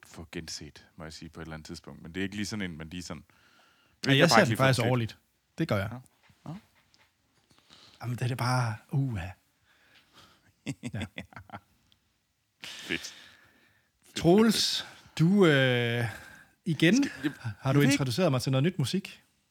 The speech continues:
Speaker 1: Jamen, det har jeg. Det har jeg. Fordi jeg har jo hørt noget... Jeg har hørt noget,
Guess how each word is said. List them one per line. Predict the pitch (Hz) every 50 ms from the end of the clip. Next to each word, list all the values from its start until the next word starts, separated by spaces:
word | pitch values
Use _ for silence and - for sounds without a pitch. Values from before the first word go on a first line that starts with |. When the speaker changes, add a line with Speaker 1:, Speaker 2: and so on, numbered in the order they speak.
| _ - 151 139
Speaker 1:
Jamen, | 170 196 226
det | 285 262
har | - 214 247 302 277
jeg. | 165 - - - - - _ _
Det | - 180
har | 185 240 277 190
jeg. | - - -
Fordi | - - 127 143 165
jeg | 180 196
har | 190 170
jo | 147 135
hørt | 143 175 156 113 - -
noget... | 101 98 95 95 92 92 92 90 82 - - _ -
Jeg | - 113
har | 120
hørt | 127 131 - -
noget, | 95 101 95 95